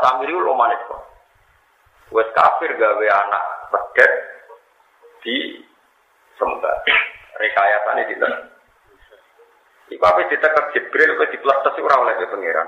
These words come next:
Oh, Jibril, <laughs> aja pletes lah ngiri, aja tepuk gulune. Piye-piye wonge lomo. Di wong lomo iku wong keliru wae ora gunane. Wong dadi wong lomo iku menangan. Dadi lomo iku keliru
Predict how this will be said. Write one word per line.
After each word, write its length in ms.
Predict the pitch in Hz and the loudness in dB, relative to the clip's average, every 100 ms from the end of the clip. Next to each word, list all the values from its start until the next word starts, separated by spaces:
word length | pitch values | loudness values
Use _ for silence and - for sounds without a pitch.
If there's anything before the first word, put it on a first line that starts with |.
| - | 2
Oh, 160 | 143 151 | 2 2
Jibril, 400 | 131 110 - 98 | -2 -4 -4 -2
<laughs> 40 | - | 2
aja 200 | - 120 | 2 0
pletes 400 | - 120 - 104 - | 2 2 2 -2 2
lah 160 | 92 80 | 0 0
ngiri, 240 | 95 85 | -2 -2
aja 240 | 98 95 101 | -2 -2 -2
tepuk 320 | 107 - 113 | 0 0 0
gulune. 480 | - 104 98 98 101 101 | 0 -8 -10 -8 -8 0
Piye-piye 320 | 123 113 143 | 0 0 -2
wonge 320 | 143 123 123 | 2 2 2
lomo. 480 | 120 147 - 139 - - _ _ _ _ - | 0 -2 -4 -10 -12 -20 _ _ _ _ -12
Di 80 | 113 | -2
wong 240 | 110 113 | 2 2
lomo 240 | 117 117 120 | 2 2 2
iku 100 | 120 127 | 2 2
wong 120 | 127 | 2
keliru 400 | 120 117 117 120 | 0 -4 -4 0
wae 80 | 127 | 2
ora 240 | - - - | 2 2 -2
gunane. 720 | 101 101 95 92 92 - - | -2 0 0 0 -6 -8 -2
Wong 160 | 104 | 0
dadi 160 | 104 101 | 0 0
wong 240 | 110 113 | 0 2
lomo 240 | 113 113 117 | 2 2 0
iku 120 | 120 | 0
menangan. 480 | 120 110 104 - - | 0 2 2 0 -2
Dadi 280 | 104 104 117 - - - - - - _ _ _ - | -2 -2 -2 -2 -4 -16 -20 -20 -20 _ _ _ -2
lomo 240 | 120 120 120 | 0 2 2
iku 140 | 123 139 135 | 2 -2 -2
keliru 320 | 123 120 | -2 -2